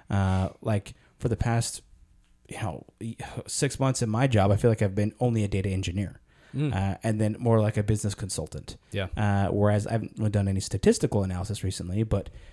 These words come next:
Speaker 1: you know, you gotta build up from somewhere when you're in, like, a place where it's really gray, you know?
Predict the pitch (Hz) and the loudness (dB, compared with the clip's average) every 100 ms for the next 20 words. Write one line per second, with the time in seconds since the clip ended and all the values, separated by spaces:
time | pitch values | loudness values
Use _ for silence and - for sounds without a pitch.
0 | - - 87 87 104 107 123 113 - 110 | -20 -8 -6 -6 -4 2 4 4 2 2
1 | 107 117 - _ _ - 120 117 143 151 | 4 2 0 _ _ -6 -4 2 4 4
2 | 101 101 98 104 104 101 113 - 110 107 | 2 2 0 0 0 -2 -4 -2 -2 -2
3 | 104 98 107 107 107 110 120 85 87 90 | -2 -2 0 0 2 2 2 0 -6 -6
4 | 92 | -6